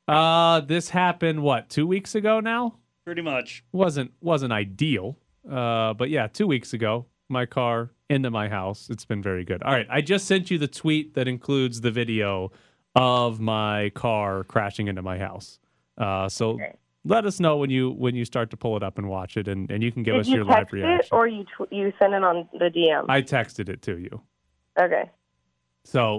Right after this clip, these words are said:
Speaker 1: let us know when you get it, and hopefully we can get your live reaction to watching, uh, what's one of the most embarrassing moments of my life, honestly. I don't think I've
Speaker 3: You
Speaker 1: had
Speaker 3: know what
Speaker 1: many
Speaker 3: I,
Speaker 1: more.
Speaker 3: I respect, though, is that you put it on the internet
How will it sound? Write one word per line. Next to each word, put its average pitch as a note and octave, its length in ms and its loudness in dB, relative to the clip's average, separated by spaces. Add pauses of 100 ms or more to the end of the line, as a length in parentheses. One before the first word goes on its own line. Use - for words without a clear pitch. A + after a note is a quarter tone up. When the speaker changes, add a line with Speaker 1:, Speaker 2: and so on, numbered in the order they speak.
Speaker 1:
let D#3 240 2
us E3+ 140 -4
know D3+ 180 4
when C3+ 140 0
you A#2+ 80 -2
get G#2+ 180 0
it, A#2+ 120 -2
and - 80 -10
hopefully A#2+ 380 0
we G#2+ 140 -2
can A2 120 -6
get G#2+ 200 -4
your G#2+ 80 -4
live G#2 300 -2
reaction G2+ 500 -4
to G2+ 80 -2
watching, G2 600 -4 (360)
uh, B2 520 2
what's G#3+ 260 -2
one B3+ 160 0
of C4 60 -2
the B3+ 60 -2
most A#3+ 240 0
embarrassing A#3+ 480 -2
moments A#3 300 -4
of A3+ 60 0
my A3+ 80 -2
life, B3 320 -4
honestly. G2+ 480 -8 (500)
I D#3 60 0
don't E3+ 100 -2
think F3+ 160 -4
I've E3+ 100 2
Speaker 3:
You B3 80 6
Speaker 1:
had C4+ 60 8
Speaker 3:
know C#4 80 4
what D4+ 140 4
Speaker 1:
many C#4+ 100 -2
Speaker 3:
I, - 20 -4
Speaker 1:
more. - 140 -4 (100)
Speaker 3:
I G3 80 -4
respect, G3 640 0
though, B3 300 4
is A3 100 0
that G3 140 4
you G3 120 -4
put G3+ 180 2
it G3+ 60 4
on F#3+ 140 4
the E3 60 2
internet D#3+ 440 0